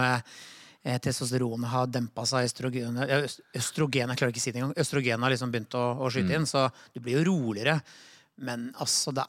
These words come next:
Speaker 1: er mye banning på inn- og utpust. Som en representant for en med Tourettes, som jeg har, så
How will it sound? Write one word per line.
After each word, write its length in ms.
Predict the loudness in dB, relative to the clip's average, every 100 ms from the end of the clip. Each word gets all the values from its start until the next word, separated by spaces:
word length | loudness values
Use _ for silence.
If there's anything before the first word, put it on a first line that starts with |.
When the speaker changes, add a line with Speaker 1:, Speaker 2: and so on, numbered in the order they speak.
| 0
Speaker 1:
er 240 | 0 2
mye 240 | 2 0 0
banning 460 | 0 -2 -4 -6
på 140 | -4 -2
inn- 100 | -2
og 80 | -4
utpust. 460 | -2 -2 -2 -4
Som 340 | -6 -2 0 0
en 100 | 2
representant 640 | 2 2 -2 0 0 -2 -2
for 160 | 0
en 140 | 2 2
med 100 | 2
Tourettes, 320 | 0 0 -2
som 240 | -2 2
jeg 80 | 4
har, 200 | 4 2 0
så 480 | -8 0 2 4